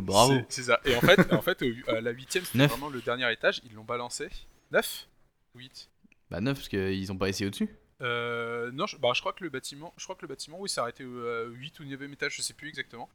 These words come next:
Speaker 1: D'accord.
Speaker 2: Et, euh, et en fait, il la rebranche à la fin, et puis elle fonctionne nickel.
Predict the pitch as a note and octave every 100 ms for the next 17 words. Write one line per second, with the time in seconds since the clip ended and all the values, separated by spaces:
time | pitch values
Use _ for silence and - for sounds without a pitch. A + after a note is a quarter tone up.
0 | - - - - A#2+ B2+ G#2 B2 A#2+ A2+
1 | A2 A2 G#2+ - A2+ - F3 - B2 A2+
2 | B2 D3 E3 F3+ C3 C3 C3 A3+ - -
3 | C3 F3+ G3 F3 A#2+